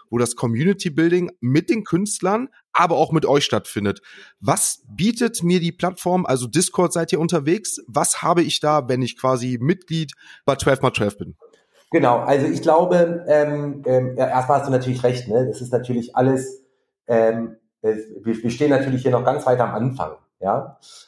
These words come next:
Speaker 2: aber ich glaube, das, was, ähm, ähm, das, was toll war für, für uns, ist, wir haben im Januar ja angefangen und haben gesagt, okay, Discord wird ein wichtiges Thema sein für uns.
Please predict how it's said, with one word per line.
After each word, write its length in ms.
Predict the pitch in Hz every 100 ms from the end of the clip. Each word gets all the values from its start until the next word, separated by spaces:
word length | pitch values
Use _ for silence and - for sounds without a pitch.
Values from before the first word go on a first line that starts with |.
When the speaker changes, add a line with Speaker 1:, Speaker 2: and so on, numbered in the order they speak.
| _
Speaker 2:
aber 500 | 113 113 113 113 113
ich 80 | 113
glaube, 400 | - 117 123 127
das, 320 | 123 123 127
was, 460 | 123 120 - - _
ähm, 600 | 117 117 113 113 113 107 _
ähm, 320 | 104 110 107
das, 180 | 101 127
was 120 | 127
toll 260 | - 143 156
war 220 | 147 135
für, 180 | 127 127
für 100 | 143
uns, 360 | 135 143 143 131
ist, 120 | 127
wir 120 | 123
haben 100 | 127
im 80 | 127
Januar 300 | 117 139 135
ja 140 | 127
angefangen 640 | 120 156 156 147 135 135 135
und 100 | 127
haben 160 | 123
gesagt, 260 | 123 123 117
okay, 220 | 127 135
Discord 500 | 131 139 - 131 -
wird 140 | 127 131
ein 60 |
wichtiges 340 | 131 - 123 120
Thema 240 | 160 156
sein 240 | 135 135
für 80 | 135
uns. 420 | 117 123 127 -